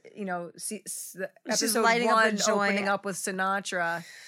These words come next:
Speaker 1: I'm just like, "Wow, this show's got money now. We got
Speaker 2: Yeah.
Speaker 1: legs. We're buying fucking really
Speaker 2: Real
Speaker 1: expensive
Speaker 2: songs,
Speaker 1: music,
Speaker 2: yeah.
Speaker 1: man." Um, so, yeah, mother and child reunion. And I love watching her in the scene because that's,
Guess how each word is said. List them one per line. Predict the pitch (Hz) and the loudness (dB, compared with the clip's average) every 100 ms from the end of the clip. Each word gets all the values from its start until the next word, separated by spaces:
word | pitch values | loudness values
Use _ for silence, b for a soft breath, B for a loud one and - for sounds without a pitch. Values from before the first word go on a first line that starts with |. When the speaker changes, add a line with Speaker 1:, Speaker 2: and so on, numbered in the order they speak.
| B - | B -6
Speaker 1:
I'm | 190 | -4
just | 180 185 | -4 -4
like, | 185 | -4
"Wow, | 175 175 175 | -2 0 0
this | 175 170 | -2 -6
show's | 180 175 | -6 -6
got | 175 170 | -6 -6
money | 175 170 170 | -6 -10 -10
now. | 160 156 175 175 | -12 -12 -14 -12
We | 196 | -6
got | 190 185 - | -2 -2 -2
Speaker 2:
Yeah. | |
Speaker 1:
legs. | 180 170 170 175 | -4 -4 -8 -10
We're | |
buying | 175 185 180 180 | -6 -4 -6 -10
fucking | - 180 160 165 180 175 | -8 -8 -8 -12 -14 -8
really | 185 180 180 170 | -6 -4 -6 -8
Speaker 2:
Real | |
Speaker 1:
expensive | 165 196 202 190 175 170 | -8 -6 -2 0 0 -2
Speaker 2:
songs, | - 233 226 226 214 | -4 -2 0 0 0
Speaker 1:
music, | - 208 220 | -2 -4 -2
Speaker 2:
yeah. | - | 0
Speaker 1:
man." | 190 180 180 180 - B B B B 185 | 0 0 -4 -6 -14 B B B B -4
Um, | 185 180 180 175 170 - _ _ | -2 0 -2 -4 -8 -12 _ _
so, | - 220 | -4 0
yeah, | 208 190 | 0 0
mother | 180 190 196 | 0 -2 -2
and | 196 | -2
child | 220 180 | -2 -2
reunion. | 175 165 | -2 -2
And | 190 | -2
I | 190 | -2
love | 196 196 185 185 175 185 | -4 -4 -4 -4 -6 -8
watching | 180 180 - 208 165 | -8 -6 -6 -6 -6
her | 185 | -6
in | 190 185 | -4 -6
the | 170 | -6
scene | - 202 190 185 | -6 -4 -4 -6
because | 180 180 165 | -8 -10 -6
that's, | 196 165 - - | -4 -2 -2 -8